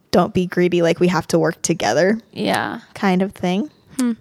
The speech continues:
Speaker 1: Um, in Western adaptations, people have taken a lot of liberties. They will depict Wendigos as having, like, antlers or horns, or, like, some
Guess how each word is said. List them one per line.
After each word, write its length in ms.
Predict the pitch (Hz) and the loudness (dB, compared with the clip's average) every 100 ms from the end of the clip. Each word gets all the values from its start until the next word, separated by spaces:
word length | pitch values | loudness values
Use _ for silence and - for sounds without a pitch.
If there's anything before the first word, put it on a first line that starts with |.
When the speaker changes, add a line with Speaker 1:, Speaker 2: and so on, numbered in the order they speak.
| - _ _ 220 | -12 _ _ 4
Speaker 1:
Um, 320 | 214 202 196 - | 6 6 2 0
in 220 | 214 214 | 2 6
Western 460 | 226 262 - 285 262 | 4 4 2 0 2
adaptations, 1040 | 220 220 214 - 220 214 - 208 202 208 | 4 2 2 0 0 0 0 2 2 0
people 500 | - 214 - 202 196 | 0 0 4 4 6
have 180 | 202 196 | 2 0
taken 240 | 214 190 | 2 2
a 60 | 185 | 4
lot 160 | 175 180 | 2 2
of 100 | 190 | 4
liberties. 720 | 196 196 190 190 190 - - - - - _ _ | 2 2 -2 0 0 -2 -10 -18 -20 -20 _ _
They 300 | - 196 202 | 4 6 6
will 600 | 196 190 185 185 185 - - _ | 4 4 4 4 2 -2 -8 _
depict 320 | 208 - 214 - | -4 0 0 4
Wendigos 500 | 202 202 196 190 - | 4 6 6 4 2
as 180 | - 190 | -2 0
having, 380 | - 185 180 170 | 2 2 2 -2
like, 180 | 160 - - | -6 -4 2
antlers 600 | 208 208 208 214 208 - | 2 6 6 6 2 0
or 120 | 175 | 0
horns, 880 | 175 190 185 202 214 220 220 - - - - _ | 2 4 6 6 6 4 2 0 -6 -14 -20 _
or, 500 | 202 190 185 185 185 | 6 8 6 4 2
like, 180 | - 190 | 0 0
some 460 | - 208 208 208 | 4 4 6 2